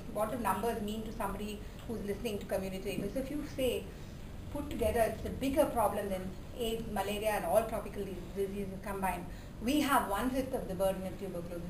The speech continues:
Every day, thousand people are dying of T B in India. Okay? So this will give you a sort of a benchmark for people to understand how important the situation this is. So what are the messages we can take from this?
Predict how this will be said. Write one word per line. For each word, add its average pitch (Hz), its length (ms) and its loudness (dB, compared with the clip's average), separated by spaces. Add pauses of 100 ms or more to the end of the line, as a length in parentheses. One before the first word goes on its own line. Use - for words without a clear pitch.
(140)
Every 262 280 4
day, 240 220 6
thousand 196 320 0
people 202 260 -4
are 185 100 2
dying 180 260 0
of 180 120 -6
T 190 140 -4
B 175 80 -2
in 170 80 -4
India. 170 300 -6 (420)
Okay? 269 300 -2 (320)
So 262 160 2
this 269 200 0
will 330 140 4
give - 180 10
you 302 180 8
a - 180 8
sort 233 180 6
of 285 120 8 (360)
a - 60 -2
benchmark 240 580 6
for - 80 0
people 226 260 -4
to 226 120 2
understand 240 520 0 (460)
how 262 200 10
important 220 440 0
the - 200 -6
situation - 440 -4
this - 260 -6
is. 160 60 -8 (2500)
So 285 120 4
what - 240 6
are - 100 -2
the 330 60 2
messages 294 440 -2
we - 80 -2
can 226 200 0
take 208 180 -2
from 190 240 -4
this? 175 160 -4